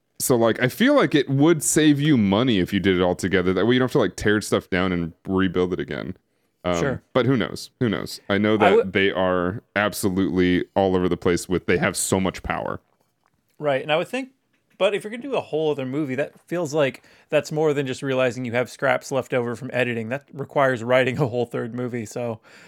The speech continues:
Speaker 2: I don't know.
Speaker 1: True.
Speaker 2: Maybe it's, it's gonna be,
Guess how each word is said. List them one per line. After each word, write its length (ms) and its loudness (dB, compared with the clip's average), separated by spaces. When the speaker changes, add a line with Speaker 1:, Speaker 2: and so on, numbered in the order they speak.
Speaker 2:
I 140 -8
don't 80 -2
know. 240 -4
Speaker 1:
True. 420 2
Speaker 2:
Maybe 300 -2
it's, 240 -8
it's 260 -2
gonna 260 -4
be, 120 -2